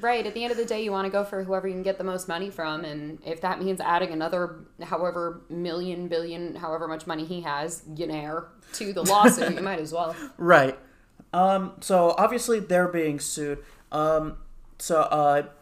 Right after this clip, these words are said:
Speaker 2: that, those ones are all civil suits. Um, so I'm just wondering, like, who are s-, maybe beyond, either discussing them or beyond them, who are some others that we might see as well, do you think?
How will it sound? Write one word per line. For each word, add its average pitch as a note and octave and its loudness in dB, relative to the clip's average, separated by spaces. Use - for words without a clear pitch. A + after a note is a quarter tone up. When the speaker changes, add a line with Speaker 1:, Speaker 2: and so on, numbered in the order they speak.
Speaker 2:
that, D#3 0
those D#3+ 6
ones D3 -4
are C#3+ 0
all B2+ 0
civil C#3+ -2
suits. B2 -8
Um, D3+ 2
so E3 -4
I'm F3+ -4
just G#3 -8
wondering, E3+ -4
like, C#3+ -4
who A3 2
are F#3 6
s-, - -14
maybe E3 -6
beyond, D3+ 2
either E3 -2
discussing D#3 -6
them C#3 -2
or C3+ 0
beyond C3 -6
them, B2+ -6
who C3+ -6
are B2+ -2
some B2+ -10
others B2 -12
that A#2 -8
we A#2+ -10
might B2 -12
see A#2+ -8
as C3 -10
well, B2 -4
do A#2+ -12
you A2+ -12
think? A#2+ -16